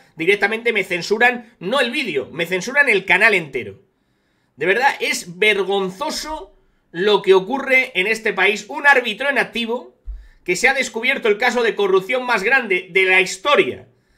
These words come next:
del fútbol español, sin duda, dice que, bueno, ya veremos si esto luego es legal o no. Sabes perfectamente que por vía administrativa no es legal, lo que pasa que lo dejaron prescribir. Impresentable, que eres un impresentable.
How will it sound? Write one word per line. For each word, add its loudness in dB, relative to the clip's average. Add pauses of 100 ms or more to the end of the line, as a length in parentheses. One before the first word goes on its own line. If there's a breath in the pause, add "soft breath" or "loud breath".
(140)
del 2
fútbol -2
español, 0
sin -6
duda, -8 (280)
dice -8
que, -4
bueno, -2
ya 0
veremos -2
si -4
esto -4
luego 0
es -6
legal 0
o 0
no. -4 (280 soft breath)
Sabes 2
perfectamente 2
que 4
por 0
vía 2
administrativa 0
no 2
es 0
legal, 4
lo 0
que 0
pasa 2
que -2
lo -2
dejaron 0
prescribir. 0 (540)
Impresentable, 0
que 0
eres 0
un -6
impresentable. -4